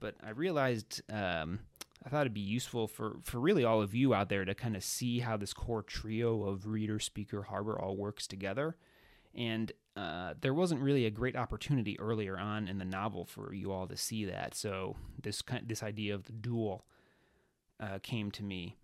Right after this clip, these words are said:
uh, and I thought that was a good way just to show you the basics of how this works. Um, and I think the, the biggest takeaway is just how vulnerable the reader is during this duel, right?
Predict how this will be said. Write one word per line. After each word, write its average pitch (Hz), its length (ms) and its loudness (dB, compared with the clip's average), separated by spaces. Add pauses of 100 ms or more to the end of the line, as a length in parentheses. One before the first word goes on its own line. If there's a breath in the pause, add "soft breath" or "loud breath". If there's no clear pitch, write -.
(120)
uh, 107 40 -10
and 95 240 -6
I 117 40 -4
thought 113 160 -6
that 104 80 -2
was 101 120 -2
a 101 40 -6
good 98 140 -2
way 95 100 -4
just 95 160 -6
to 98 60 -10
show 104 180 -6
you 98 140 -6
the 90 100 -6
basics 92 400 -8
of - 60 -12
how 95 100 -8
this - 180 -12
works. - 640 -8
Um, 92 500 -4 (420 loud breath)
and 143 100 -8
I 143 40 -2
think 196 240 2
the, 117 260 4
the 120 120 -2
biggest 160 640 4
takeaway 101 480 0
is 104 100 -2
just 135 220 -2
how 120 140 2
vulnerable 104 580 0
the 95 100 -6
reader 95 380 -4
is 71 160 -6
during 90 240 -6
this - 120 -12
duel, 53 340 -8
right? 87 260 -4